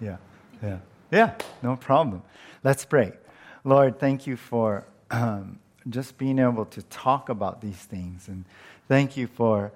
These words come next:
Speaker 1: even Psalm eighty-three kind of helping us, uh, sort through, Lord, Ezekiel, the prophecies. And God, we thank you that your word is true. And we understand your plan,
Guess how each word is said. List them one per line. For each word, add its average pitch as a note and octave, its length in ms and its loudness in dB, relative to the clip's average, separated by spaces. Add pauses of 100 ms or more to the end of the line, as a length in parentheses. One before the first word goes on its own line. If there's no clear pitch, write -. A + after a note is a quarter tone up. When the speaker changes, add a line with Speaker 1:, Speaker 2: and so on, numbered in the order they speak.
(420)
Speaker 1:
even C3 340 -2
Psalm A#2+ 320 2
eighty-three A#2 680 -4
kind G#2+ 280 -8
of G2 60 -8
helping G#2 380 -4
us, - 400 -12 (240)
uh, E2 260 -16 (120)
sort A#2+ 420 -2
through, A#2 400 0
Lord, A2+ 480 -2
Ezekiel, A2 800 -8
the G2 80 -20
prophecies. G2 840 -10
And E2+ 120 -18 (680)
God, B2+ 200 6
we A#2 120 0
thank C#3 340 -2
you B2 140 0
that G2 320 -4
your A2 120 -2
word A2 280 -2
is A2+ 200 -8
true. G#2 420 -10 (960)
And A2 140 -4
we A#2 140 0
understand A2 880 -4 (400)
your B2+ 240 2
plan, A2 640 -4